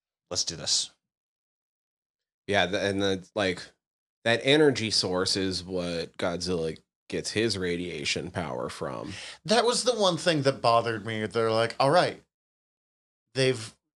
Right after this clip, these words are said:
Speaker 3: sent us a copy of what this energy is. Now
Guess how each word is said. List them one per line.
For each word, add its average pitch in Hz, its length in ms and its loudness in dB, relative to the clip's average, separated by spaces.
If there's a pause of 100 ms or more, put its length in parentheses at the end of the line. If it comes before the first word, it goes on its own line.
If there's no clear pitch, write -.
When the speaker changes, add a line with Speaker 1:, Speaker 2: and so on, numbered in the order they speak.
(360)
Speaker 3:
sent 196 420 4
us 196 240 6
a 135 80 2
copy 180 560 0
of 135 240 0
what 160 220 2
this 156 180 4
energy 135 520 2
is. 90 340 -2 (380)
Now 165 520 2